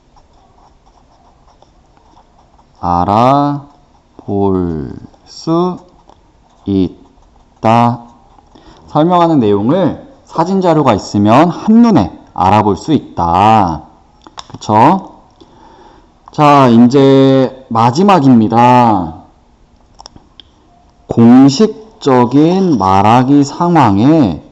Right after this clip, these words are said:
특성을 말해봅시다.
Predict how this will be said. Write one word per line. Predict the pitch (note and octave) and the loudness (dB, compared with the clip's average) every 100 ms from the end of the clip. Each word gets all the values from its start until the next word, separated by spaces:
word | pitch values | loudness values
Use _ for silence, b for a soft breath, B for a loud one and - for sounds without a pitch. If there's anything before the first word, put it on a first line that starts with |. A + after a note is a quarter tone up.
| - | -20
특성을 | - - - - G3+ F#3 C#3 C#3 G3+ G3 - - | -20 -18 -16 -4 0 2 2 2 0 -4 -10 -8
말해봅시다. | F2+ F#2 C3+ D3+ G#2+ - - F2+ E2+ D#2 | -2 0 0 -4 -8 -14 -12 -8 -8 -12